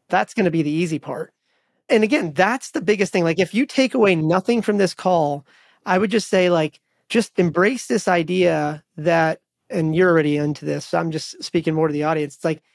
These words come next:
embrace this idea that if you really wanna be a successful practice in twenty twenty-three and beyond, you've got to be a media company that happens to be in healthcare.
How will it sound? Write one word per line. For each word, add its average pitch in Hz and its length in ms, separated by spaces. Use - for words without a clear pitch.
embrace 202 440
this 233 180
idea 175 480
that 151 240
if 165 160
you 226 160
really 202 420
wanna 190 300
be 180 180
a 160 60
successful 170 600
practice 156 680
in 165 100
twenty 170 300
twenty-three 165 460
and 156 100
beyond, 151 460
you've 180 260
got 170 320
to 196 100
be 185 140
a 160 140
media 180 500
company 160 420
that 156 140
happens 175 500
to - 80
be 156 140
in 147 60
healthcare. 156 560